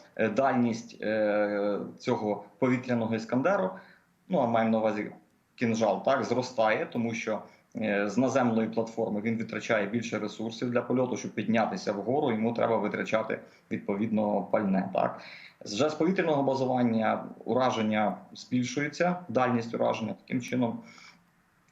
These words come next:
він потрапляє, ціль і теж летить точно так само, як і наземний «Іскандер М», е, по балістичній траєкторії на великій швидкості до своєї цілі. Ну, це що стосується тих самих, е, «Кінжалів». Е,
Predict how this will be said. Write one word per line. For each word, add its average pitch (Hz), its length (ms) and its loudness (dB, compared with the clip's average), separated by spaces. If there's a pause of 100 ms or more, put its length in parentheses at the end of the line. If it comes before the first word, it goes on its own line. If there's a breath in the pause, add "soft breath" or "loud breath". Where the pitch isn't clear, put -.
(160)
він 113 200 2
потрапляє, 113 540 2
ціль 139 200 -2
і 110 60 0
теж - 300 0
летить 117 340 -4
точно 127 280 0
так 104 120 -2
само, 110 260 2
як 104 280 0
і 113 120 0
наземний 110 540 2
«Іскандер - 600 0
М», 180 300 2 (420 loud breath)
е, 113 160 2
по 131 220 0
балістичній 120 600 0
траєкторії 110 720 0
на 107 140 0
великій 117 360 0
швидкості 120 560 -2
до 98 100 -2
своєї 104 320 0
цілі. 92 340 -4 (500 loud breath)
Ну, 160 140 0
це 147 160 2 (200)
що - 240 -2
стосується 123 500 0
тих 110 180 -4
самих, 107 420 -2
е, 101 680 0 (240)
«Кінжалів». 101 460 0 (500 loud breath)
Е, 107 400 4